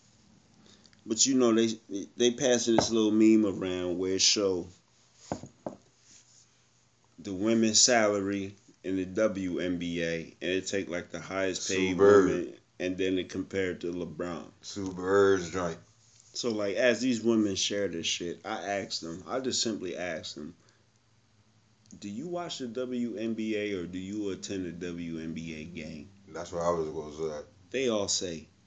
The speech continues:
Speaker 1: "No."
Speaker 2: Yeah. <laughs>
Speaker 1: Sis, I, okay, I get it. You gotta understand business. It's business. So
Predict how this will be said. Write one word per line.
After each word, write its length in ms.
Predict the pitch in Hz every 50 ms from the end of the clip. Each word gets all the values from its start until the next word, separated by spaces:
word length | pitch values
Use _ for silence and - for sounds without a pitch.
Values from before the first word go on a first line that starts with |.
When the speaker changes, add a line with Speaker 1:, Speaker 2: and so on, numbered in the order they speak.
| _ _ -
Speaker 1:
"No." 420 | 80 80 80 80 82 80 73 - - - _ _ _ _ - 90
Speaker 2:
Yeah. 500 | 101 113 113 113 117 131 123 113 113 104 - - -
<laughs> 280 | - 104 107 95 95 95 - - _ _ _ _ _ _ - 92 87 - _ _ _ _ - 90 87 - _ _ _ _ _ _ _
Speaker 1:
Sis, 640 | - - - - - 151 127 107 87 - - - - 107 104 _ _ _ _ _ _ _ _ _ -
I, 140 | 135 139 139 - _ -
okay, 340 | 185 185 185 - 175 160 156
I 120 | 160 160
get 400 | 156 135 120 - 156 170 170 160
it. 60 | 131 113
You 140 | 151 180 208
gotta 160 | 202 190 190
understand 580 | 190 202 202 - - - 202 202 196 190 180 170
business. 600 | 220 311 359 269 - 240 202 147 104 - - -
It's 140 | 151 156 139
business. 680 | 139 139 220 294 359 269 185 175 131 - - - - - _ _ _ _ _ _ _ _ _ _ _ _ _ _ _ _ _ _ _ _ _ _ _
So 460 | - - - 175 175 160 147 139 135